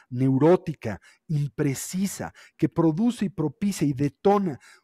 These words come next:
sin número de dificultades y problemas en la vida, una fuente constante de ansiedad?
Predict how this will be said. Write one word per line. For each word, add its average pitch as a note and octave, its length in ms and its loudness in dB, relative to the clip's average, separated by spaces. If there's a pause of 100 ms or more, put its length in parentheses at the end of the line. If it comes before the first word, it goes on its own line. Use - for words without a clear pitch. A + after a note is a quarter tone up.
(300)
sin G3+ 420 -2
número G3+ 340 4
de C#3+ 60 0
dificultades D3+ 680 -4
y C#3+ 40 -8
problemas C#3+ 520 -6
en B2+ 100 -8
la A#2 80 -8
vida, A#2+ 320 -10 (220)
una E3 200 0
fuente F#3+ 360 -2
constante D#3 680 -4
de B2 120 -4
ansiedad? A#2 580 -4